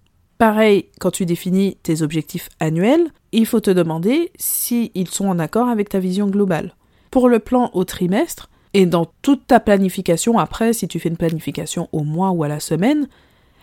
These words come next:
la question, ce sera, est-ce que ce sont les actions les plus pertinentes à mettre en place aujourd'hui pour avancer vers tes objectifs ? Parce que le temps et l'énergie, ce sont des limites qui se présenteront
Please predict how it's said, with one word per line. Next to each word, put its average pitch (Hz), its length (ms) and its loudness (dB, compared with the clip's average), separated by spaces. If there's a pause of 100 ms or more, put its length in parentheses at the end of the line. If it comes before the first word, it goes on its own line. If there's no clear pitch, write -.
(120)
la 170 180 2
question, 254 400 0
ce 208 160 -2
sera, 214 480 0 (380)
est-ce - 240 -2
que 294 340 2 (180)
ce - 200 -4
sont 220 180 -2
les 190 180 2
actions 220 260 -2
les 165 120 -2
plus - 180 -2
pertinentes 190 640 -4
à 165 80 -4
mettre 156 220 -4
en 151 40 -8
place 156 360 -10
aujourd'hui 202 500 0
pour 202 220 -6
avancer 170 380 -4
vers 226 340 -2
tes 196 200 -4
objectifs ? 185 540 -6 (380)
Parce 196 240 -2
que 240 300 2 (100)
le 190 220 2
temps 226 380 0
et 208 100 0
l'énergie, 196 540 0
ce - 160 -6
sont 180 240 -4
des 175 140 -2
limites 170 340 -4
qui 170 120 -14
se 180 100 -8
présenteront 175 560 -8